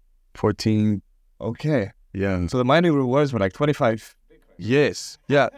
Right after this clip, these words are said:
Speaker 1: I remember you could still, with a strong enough P C, you could still run it. I mean, uh, it would take ages, but you could still, I guess the wiser decision would have been to mine something like Doge or something that was really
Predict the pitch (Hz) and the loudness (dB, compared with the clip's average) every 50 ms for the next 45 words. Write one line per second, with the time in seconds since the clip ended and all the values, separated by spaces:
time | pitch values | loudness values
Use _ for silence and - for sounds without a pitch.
0 | - _ - 135 151 151 151 147 147 165 180 185 175 170 139 123 127 127 - - | -14 _ 2 2 4 4 4 2 4 4 2 2 2 0 0 0 -2 -4 -4 0
1 | - 185 165 143 - - - - 175 170 151 131 123 104 123 117 - - 147 143 | 2 2 2 2 0 -8 -2 0 2 4 4 4 2 0 -2 -6 -4 0 0 0
2 | 139 135 127 - - - 127 113 - - 156 147 117 110 101 - 123 110 - - | 2 0 -2 -4 -2 -2 -2 -2 0 0 0 0 2 0 -2 -4 -6 -6 -4 -2
3 | 147 143 135 123 117 101 78 85 95 120 135 143 113 90 - - 85 98 104 104 | 0 2 2 2 0 -2 -4 -2 0 0 2 2 0 -4 -6 -8 -4 0 0 2
4 | 104 104 101 98 - - - _ _ _ _ _ - - 98 101 90 92 101 98 | 2 2 0 -2 -4 -6 -12 _ _ _ _ _ -6 -2 0 0 2 0 0 0
5 | 95 95 - - 127 110 - 123 135 139 123 104 92 87 92 92 87 87 - 104 | -2 -4 0 2 2 2 4 4 2 4 2 2 -2 -2 -2 -2 -2 -2 -4 -6
6 | 92 - - 113 104 98 90 87 - - _ _ - _ _ - - _ _ _ | -8 -4 0 0 0 2 0 -2 -6 -12 _ _ -20 _ _ -20 -20 _ _ _
7 | _ - - 113 113 139 139 - - 117 104 110 117 120 113 113 107 101 - - | _ -4 -2 2 2 2 2 2 0 2 4 4 4 4 4 2 0 -2 -2 -2
8 | 104 92 101 104 107 104 95 107 95 - - 98 98 95 92 90 87 95 95 98 | -2 0 2 2 2 2 0 -2 -2 -2 -4 -2 -2 0 0 0 0 0 2 0
9 | 92 - - 95 87 95 92 87 82 82 98 98 95 92 87 87 - - 92 87 | 0 0 -2 -2 0 0 0 0 -2 0 2 2 2 2 2 -2 -4 -4 -2 -2
10 | 90 87 85 82 80 90 90 92 104 107 110 107 | -2 -4 -4 -6 -4 -2 -2 0 0 -2 -2 -4